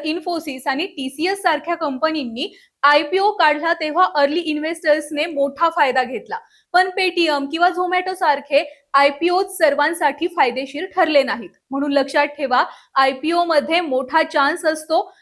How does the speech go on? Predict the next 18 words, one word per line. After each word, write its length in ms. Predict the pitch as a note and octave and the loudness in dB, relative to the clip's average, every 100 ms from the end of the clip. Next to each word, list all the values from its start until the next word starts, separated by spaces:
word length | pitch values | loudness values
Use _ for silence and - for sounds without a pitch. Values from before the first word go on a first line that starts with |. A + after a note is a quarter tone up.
| _ | _
पण 220 | F4 F4 | 2 2
रिस्क 280 | D4+ E4+ F4+ | 0 -4 -4
सुद्धा 320 | - D#4 D4 | -10 -4 -2
तेवढीच 440 | E4+ D4 C#4+ E4+ D#4 | 0 0 2 2 2
असते. 460 | C4 - G3+ - _ _ C4+ | 0 -2 -8 -8 _ _ -2
थोडक्यात 300 | B3+ D#4+ E4 | 0 2 2
सांगायचं 480 | E4 C#4 D4 D#4 | 0 2 2 2
झालं 300 | F4 F4 E4 E4+ | -2 0 2 4
तर 160 | D#4+ F#4 - _ _ _ | 4 2 -2 _ _ _
आयपीओ 500 | C#4+ D#4 D4+ F#4 G#4+ | 4 4 4 4 4
म्हणजे 420 | G4+ D#4 C4+ D#4 | 4 0 0 0
कंपनी 540 | F#4 E4+ C#4 C#4 E4 G4+ | 0 -2 -2 0 0 0
पहिल्यांदा 600 | F4 C#4+ C#4+ C#4 C4 E4 | -4 -2 0 2 2 0
पब्लिक 600 | F#4 E4 C#4+ D#4 G4+ E4+ | 0 2 2 2 -2 0
कडून 320 | C#4 E4+ - | -2 -2 -4
पैसे 340 | F4+ F4 F4 | 0 0 0
उभे 260 | E4 B3+ C4 | -2 -2 -4
करते. 460 | G3+ F#3 - - | -4 -6 -8 -18